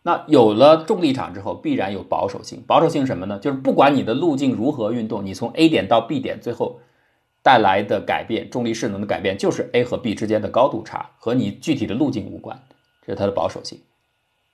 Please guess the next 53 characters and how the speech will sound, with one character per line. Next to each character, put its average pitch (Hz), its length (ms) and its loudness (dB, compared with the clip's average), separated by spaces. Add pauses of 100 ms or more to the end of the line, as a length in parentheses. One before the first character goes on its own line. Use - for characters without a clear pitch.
(200)
所 107 120 -6
以 104 40 -2
大 117 100 6
家 113 140 8
从 113 400 -8 (160)
这 120 120 -2
个 104 160 -4 (220)
小 95 220 -2
球 101 220 0
的 107 520 4
沿 107 160 -4
着 131 80 2
重 143 160 4
力 120 80 4
场 90 180 -8
的 90 60 -10
运 113 260 -2
动、 85 200 -14 (400)
垂 - 160 -2
直 131 80 2
上 131 160 4
抛 127 100 6
运 131 160 0
动， 95 160 -6
你 92 60 -12
就 90 120 -8
体 92 200 -16
验 87 180 -10
到 - 240 -12 (300)
刚 98 120 -6
才 85 120 -4
所 - 180 -10
说 87 160 -10
的 82 80 -14
这 85 100 -12
个 - 80 -14
道 - 260 -4
理， - 60 -20 (600)
就 151 100 -4
是 147 60 -2
你 180 120 8
只 - 100 4
要 113 120 6
有 117 80 6
对 147 160 2
称 143 220 2
的， - 180 -12
一 113 140 -6
定 131 260 -4
是 - 260 -14 (720)
有 110 120 0
守 85 160 2
恒， - 160 -12